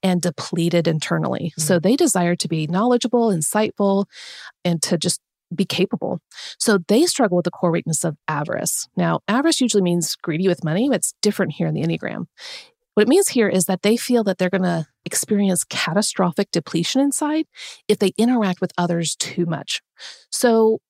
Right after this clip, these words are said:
Speaker 1: what I help people to understand is think about the five as a cell phone.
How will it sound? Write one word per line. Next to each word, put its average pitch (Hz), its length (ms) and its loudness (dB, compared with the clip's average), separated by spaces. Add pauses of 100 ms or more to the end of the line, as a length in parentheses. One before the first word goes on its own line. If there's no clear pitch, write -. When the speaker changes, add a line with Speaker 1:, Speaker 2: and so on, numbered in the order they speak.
(120)
Speaker 1:
what 226 140 0
I 247 60 2
help 294 260 -6
people 311 240 0
to - 120 -2
understand 185 500 0
is 165 180 0
think 302 200 0
about 226 280 0
the 180 80 -4
five 165 360 0
as 165 120 0
a 156 60 -2
cell 160 300 -2
phone. 214 280 2